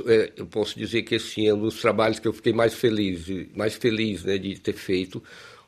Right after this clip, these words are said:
porque foi um trabalho que eu fiz sozinho, é o primeiro disco que eu gravei sozinho. Então, eu gravei todos os violões, normalmente três violões. Cada música eu tocava viola, tocava dois violões de nylon, ou tocava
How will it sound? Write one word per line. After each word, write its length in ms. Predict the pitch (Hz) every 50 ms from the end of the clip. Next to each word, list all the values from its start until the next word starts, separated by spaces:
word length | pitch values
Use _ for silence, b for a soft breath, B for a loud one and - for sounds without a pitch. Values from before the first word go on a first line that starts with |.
| B -
porque 280 | 113 110 - - 139
foi 140 | 131 - 139 139
um 20 |
trabalho 300 | 135 135 131 131 131 131
que 80 | - 143
eu 40 |
fiz 180 | - - 139 -
sozinho, 520 | - 170 147 123 101 107 113 117 113 110
é 40 | 101
o 40 | 95
primeiro 340 | - - 110 113 123 131 120
disco 300 | 104 120 131 127 - -
que 60 | 107
eu 40 | 101
gravei 300 | 98 98 92 90 98 92
sozinho. 540 | - - 98 98 92 82 90 92 90 90 90
Então, 180 | - 113 107
eu 60 | 120
gravei 300 | 113 117 117 104 117 120 110
todos 280 | - 123 127 123 113 127
os 120 | 123 -
violões, 480 | - 123 120 117 107 101 101 92 85 -
normalmente 440 | 101 101 104 107 101 107 110 107 -
três 280 | - 113 120 123 110
violões. 480 | 110 123 123 107 104 95 90 95 95 -
Cada 240 | - 110 107 110 101
música 460 | 104 107 113 113 - - - 107 - B B B B B B B -
eu 80 | -
tocava 440 | - 110 95 - 113 107 98 92 95
viola, 600 | 87 101 104 95 98 104 104 104 101 92 95 95 - - - _ -
tocava 340 | 101 87 - 104 95 101
dois 200 | 95 104 104 95
violões 380 | 87 107 107 95 95 95 98 90
de 80 | 90 95
nylon, 540 | 101 104 104 110 110 101 95 95 92 87 87 B B B B B B B B
ou 140 | - 98 98
tocava 880 | - - 104 - - 104 98 92 87 98 92 92 90 87 85 73 -